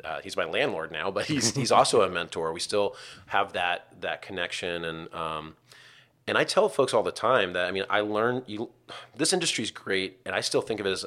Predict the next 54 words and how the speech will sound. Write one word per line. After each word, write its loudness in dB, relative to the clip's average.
as -10
an -10
apprenticeship, -6
almost 0
like -6
a -12
guild. -8
You -6
know, -2
you -4
can -2
go 4
to -4
U -8
C -2
Davis, -2
and -8
there's -4
nothing 2
wrong 8
with 2
this, 0
but -2
you -6
can -2
go 6
and 0
just -6
get 0
your -8
bachelor's -2
degree, -12
and -4
then, -2
you -6
know, -4
you -8
can -8
know 2
how 2
to -4
make -8
wine, 0
um, 2
but -4
maybe -2
you 0
don't 4
know 0
how 2
to 6
run 4
a -2
forklift -2